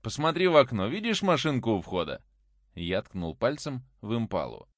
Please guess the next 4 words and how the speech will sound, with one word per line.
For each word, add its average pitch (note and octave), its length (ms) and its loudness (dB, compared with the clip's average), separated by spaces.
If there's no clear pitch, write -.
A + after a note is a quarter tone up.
«Ага, A#2+ 480 -2
прикольно. G#2 760 -2
Ретро». F#2 520 -4
«Ретро», E2+ 720 -2